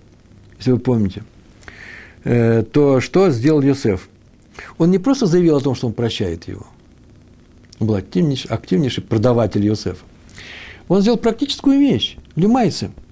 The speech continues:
практическую вещь. Написано в Берешит, в сорок второй главе, двадцать четвёртый стих, так на-, там так, так на-, так написано.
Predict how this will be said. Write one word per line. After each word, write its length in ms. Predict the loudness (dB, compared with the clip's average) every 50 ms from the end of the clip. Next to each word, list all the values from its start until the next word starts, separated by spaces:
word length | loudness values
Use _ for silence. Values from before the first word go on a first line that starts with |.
| -4 -2
практическую 420 | -2 0 0 -2 -2 0 2 2
вещь. 140 | 2 2 0
Написано 420 | -2 -2 -2 -2 -4 -2 0 0 0
в 40 |
Берешит, 540 | 2 2 4 4 4 2 2 0 -2 -4 -4
в 80 | -6 -2
сорок 240 | 0 0 0 0 -2
второй 220 | 0 0 2 2
главе, 460 | 2 0 0 0 2 2 0 0 -2 -6 -12 -20 -18 -10 -4
двадцать 320 | -2 0 0 0 -2 -4
четвёртый 280 | -4 -4 -4 -4 -4 -6
стих, 200 | -6 -6 -6 -4
так 200 | -4 -4 -4 -6
на-, 80 | -10 -10 -12 -14 -8
там 180 | -4 -2 -2 -2
так, 200 | -4 -6 -6 -6
так 200 | -8 -10 -8 -6
на-, 180 | -8 -8 -8 -10 -8 -6
так 180 | -6 -6 -4
написано. 360 | -6 -8 -8 -10 -14 -16 -18